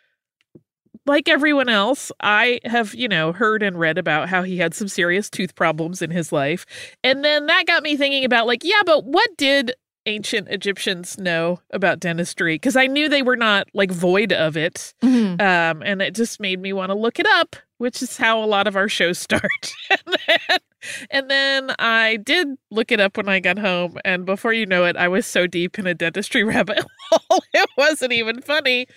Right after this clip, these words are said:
Speaker 1: So we're doing a two-parter on dentistry and oral health this week. Here's the thing. Even with two parts,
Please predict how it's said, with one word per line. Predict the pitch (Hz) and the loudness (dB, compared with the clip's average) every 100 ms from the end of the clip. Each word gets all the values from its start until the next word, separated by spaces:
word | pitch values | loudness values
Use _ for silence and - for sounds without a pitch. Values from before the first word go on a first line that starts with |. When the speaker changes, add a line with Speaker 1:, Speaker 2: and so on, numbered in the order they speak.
| - - - | -20 -20 -18
Speaker 1:
So | - - 247 240 240 233 214 - | -6 0 2 4 4 2 0 0
we're | 226 359 | 2 2
doing | 294 277 254 | 2 2 2
a | 254 | 0
two-parter | - 370 - 247 233 254 | 2 0 4 2 4 4
on | 240 | 2
dentistry | 233 220 226 294 - 269 | 0 0 2 -2 0 0
and | 269 | 2
oral | 269 294 311 | 2 2 2
health | 330 349 - | 2 0 0
this | 247 - | -2 -2
week. | 240 233 233 - - _ - - _ _ | -4 -4 -4 -8 -20 _ -20 -20 _ _
Here's | - 381 359 | 2 2 4
the | 311 330 | 2 2
thing. | 269 220 160 - - | 2 2 2 -2 -4
Even | 294 320 403 | 0 2 2
with | 339 277 | 0 -2
two | - 285 | 0 0
parts, | 254 247 240 311 - - - | 2 4 4 2 -2 -12 -14